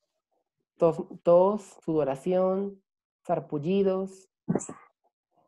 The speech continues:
Pueden ser diferentes síntomas, pero generalmente todos se asocian a la fiebre de la tifoidea. Dependiendo obviamente de la bacteria,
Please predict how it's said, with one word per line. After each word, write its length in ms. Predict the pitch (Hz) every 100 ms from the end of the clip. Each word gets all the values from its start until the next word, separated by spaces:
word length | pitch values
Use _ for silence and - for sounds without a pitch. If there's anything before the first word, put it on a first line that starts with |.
| 202 _ - -
Pueden 220 | - 202 220
ser 140 | 240
diferentes 460 | 240 196 175 185 190
síntomas, 540 | 185 180 185 240 - -
pero 140 | 151
generalmente 400 | 165 170 175 202
todos 300 | 196 196 196
se 60 | 185
asocian 320 | 175 185 180
a 40 |
la 140 | 160 147
fiebre 500 | 160 151 156 170 -
de 80 | -
la 120 | 139
tifoidea. 560 | - - - - 64 - - - _ _ _ _ _ _ _ _ _ _ _ - - - - -
Dependiendo 560 | 180 196 202 208 226 240
obviamente 400 | 269 262 247 254
de 60 | 247
la 120 | 247
bacteria, 580 | 240 233 - 196 156